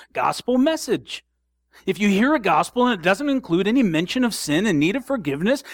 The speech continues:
then it's a false gospel, and it will lead people astray. "Yet now, brethren," verse seventeen, "I know that you did it in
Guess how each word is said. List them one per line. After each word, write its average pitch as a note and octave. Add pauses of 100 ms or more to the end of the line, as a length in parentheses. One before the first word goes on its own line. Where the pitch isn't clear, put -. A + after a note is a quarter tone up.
then F3+
it's C4
a C#4
false A3 (160)
gospel, A#3+ (160)
and G#3+
it G#3+
will A3+
lead G3+
people B3+
astray. D4 (720)
"Yet G3
now, G3+
brethren," C#3
verse C3+
seventeen, C3+ (280)
"I D#3+
know F#3+
that F3
you A3+
did D#3
it D3+
in G#3